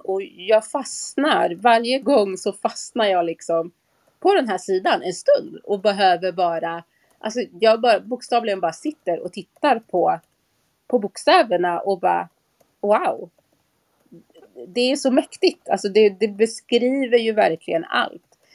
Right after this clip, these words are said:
Och som du säger, det handlar inte om att man vill vara svensk eller liksom så, eller att man vill vara vit,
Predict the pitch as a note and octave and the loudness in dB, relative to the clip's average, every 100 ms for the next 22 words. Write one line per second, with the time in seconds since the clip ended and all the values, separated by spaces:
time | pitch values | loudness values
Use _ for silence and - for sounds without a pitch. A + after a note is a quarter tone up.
0 | _ - G3+ A3+ G#3+ G#3+ B3+ D#4 F3+ G3 | _ -8 -2 -2 -2 2 2 4 0 0
1 | A3 F#3+ G#3+ B3 G3+ E3+ F3 F3+ F3 F3+ | -2 0 0 0 -4 -4 -4 -4 -2 -2
2 | F3+ E3 E3 - _ - - F#3+ F3 D#4+ | 0 0 -4 -8 _ -18 -6 -4 0 0
3 | C#4+ D#3+ E3 - F3 E3+ E3+ - E3 E3+ | 0 -4 -12 -6 -4 -2 -4 -6 -8 -6
4 | - A#3+ E3 F3 F3 F3 E3+ F#3+ F3 F3 | -4 0 0 0 0 0 0 -2 -4 -2
5 | E3+ E3 E3 E3 E4 D3+ | 0 0 0 0 -2 -4